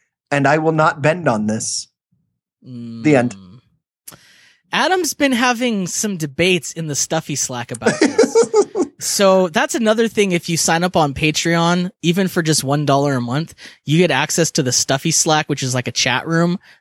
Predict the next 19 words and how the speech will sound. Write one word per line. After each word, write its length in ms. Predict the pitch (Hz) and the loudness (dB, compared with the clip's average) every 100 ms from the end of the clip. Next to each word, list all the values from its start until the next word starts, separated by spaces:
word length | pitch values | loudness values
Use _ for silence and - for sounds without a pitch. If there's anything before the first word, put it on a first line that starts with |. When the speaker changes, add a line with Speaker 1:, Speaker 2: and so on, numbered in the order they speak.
| - | -2
Speaker 2:
where 240 | 123 127 | 2 4
f-, 200 | 120 - _ _ _ - 120 - | 2 -6 _ _ _ -16 -16 -16
fans 480 | - 143 135 135 | -6 -2 0 0
of 80 | 131 | 0
the 80 | 123 | 0
show 360 | - 127 123 120 | 0 0 2 0
and, 260 | 113 113 - - - _ - | -2 -8 -14 -20 -20 _ -6
and 200 | 120 120 | -4 -2
of 300 | 120 123 117 - | -2 -2 -6 -4
every 320 | 143 185 175 | 0 2 2
show 340 | - 143 135 | 4 2 2
on 360 | 127 123 123 120 | 2 0 -2 -6
the 440 | 123 123 117 113 113 | -4 -2 0 -2 -4
Good 160 | 135 | -2
Stuff 440 | - 135 120 - - _ | 0 0 -2 -8 -20 _
Network 560 | 123 139 127 131 - - - - _ | -6 -4 -4 -6 -8 -16 -20 -20 _
can 140 | - 117 | -8 -6
talk. 520 | - 151 120 - - - | 0 2 2 -2 -12 -6
Um, 560 | 143 135 127 123 117 | -2 -2 -4 -6 -12